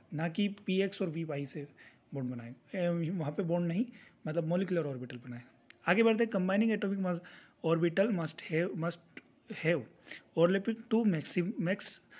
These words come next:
maximum extent। यहाँ पे बोला गया कि the combining atomic orbital must overlap to maximum extent, यानी जितनी ज़्यादा ओवरलैपिंग होगी उतना ज़्यादा अच्छा एटॉमिक ऑर्बिटल बनेगा। आगे बढ़ते हैं, type of molecular orbital दो तरह के होते हैं,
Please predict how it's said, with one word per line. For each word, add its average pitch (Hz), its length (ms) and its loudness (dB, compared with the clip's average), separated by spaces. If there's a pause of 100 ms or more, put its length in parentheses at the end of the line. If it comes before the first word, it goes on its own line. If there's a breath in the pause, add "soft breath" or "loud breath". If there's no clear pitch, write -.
(220 loud breath)
maximum 170 440 0
extent। 131 280 -10 (140)
यहाँ 151 160 2
पे 247 80 10
बोला 220 240 6
गया 226 140 4
कि 226 100 0
the 220 120 0
combining 180 500 0
atomic 170 240 -2
orbital 147 400 -2
must 175 260 0 (160)
overlap 143 340 -2 (500 loud breath)
to 269 100 6
maximum 254 420 6
extent, 214 320 -2 (340 loud breath)
यानी 208 140 4
जितनी 208 300 4
ज़्यादा 214 380 8
ओवरलैपिंग 196 480 4
होगी 196 180 2
उतना 175 280 0
ज़्यादा 180 360 4 (360 loud breath)
अच्छा 190 480 -2 (160)
एटॉमिक 165 300 -2
ऑर्बिटल 151 360 -2
बनेगा। 131 320 -6 (280)
आगे 202 180 4
बढ़ते 233 260 4
हैं, 247 180 2 (120)
type 160 160 -2
of 180 180 0
molecular 175 460 2
orbital 175 300 -2 (440 loud breath)
दो 247 140 8
तरह 214 220 6
के 160 100 -2
होते 135 260 -6
हैं, - 60 -14